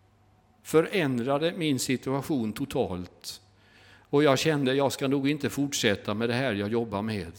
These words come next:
Och jag minns Sigge Sighedes förvånade uttryck när jag kom och bad att få sluta.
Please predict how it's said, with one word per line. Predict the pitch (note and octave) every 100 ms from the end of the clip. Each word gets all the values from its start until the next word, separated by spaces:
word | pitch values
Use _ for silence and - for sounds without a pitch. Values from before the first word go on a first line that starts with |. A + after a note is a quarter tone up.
| - - _ _ _ _ _ _ _ _ _
Och | A2 A#2+
jag | D3
minns | F3+ F#3 G3 - - - -
Sigge | - E3 D3+ D#3
Sighedes | - E3+ F#3 C#3+ C3 D3 D3 -
förvånade | E3 F3 F3 C#3+ C3 C3+ D3+
uttryck | E3 - C3+ A#2 -
när | C#3+
jag | C#3
kom | D#3 D3 C3
och |
bad | C#3 C#3 B2+
att | A2+
få | -
sluta. | - C#3 B2+ - G2